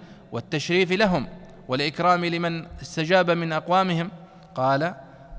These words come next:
"أولئك الذين آتيناهم الكتاب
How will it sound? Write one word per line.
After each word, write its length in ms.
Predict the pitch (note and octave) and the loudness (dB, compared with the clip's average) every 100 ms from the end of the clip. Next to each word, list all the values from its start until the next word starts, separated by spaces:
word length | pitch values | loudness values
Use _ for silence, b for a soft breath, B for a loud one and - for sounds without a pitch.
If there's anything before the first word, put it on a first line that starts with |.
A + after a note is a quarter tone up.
| - - - | -16 -16 -6
"أولئك 480 | A#2 C3+ C#3+ C3 - | 0 2 2 0 -6
الذين 520 | B2+ B2+ B2 C3+ B2+ | -4 -4 -4 -2 -2
آتيناهم 920 | B2 A2+ B2 C3 A#2+ B2+ C#3+ C#3+ C3+ | -2 -2 -4 -4 -6 -4 -4 -4 -6
الكتاب 720 | B2 A2+ B2 D3 D#3 D#3+ G3+ | -8 -10 -8 -4 -2 -2 -4